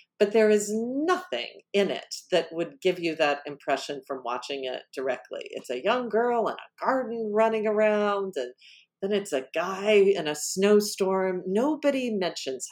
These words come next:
hell, but it tapped into something in my unconscious. And as one guy is slowly freezing to death, I thought, "Oh my God,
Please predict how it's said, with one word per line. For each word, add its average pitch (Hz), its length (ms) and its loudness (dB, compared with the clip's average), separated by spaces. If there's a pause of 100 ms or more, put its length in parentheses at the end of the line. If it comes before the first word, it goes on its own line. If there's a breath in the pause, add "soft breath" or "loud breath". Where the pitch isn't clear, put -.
hell, - 320 -8 (800 soft breath)
but 185 300 4 (340)
it 170 260 -4 (160)
tapped 202 320 -6
into 208 320 0
something 127 1120 -4 (100)
in 156 180 -2
my 151 520 -2 (120)
unconscious. 165 1120 -6
And 139 380 -4 (640 soft breath)
as 151 180 0
one 160 320 2
guy 180 220 4
is 175 260 -2
slowly 175 480 -2
freezing 180 600 -4
to 135 100 -8
death, 127 300 0 (320)
I 139 100 -2
thought, 135 460 0
"Oh 156 140 -4
my 139 160 -8
God, 135 460 0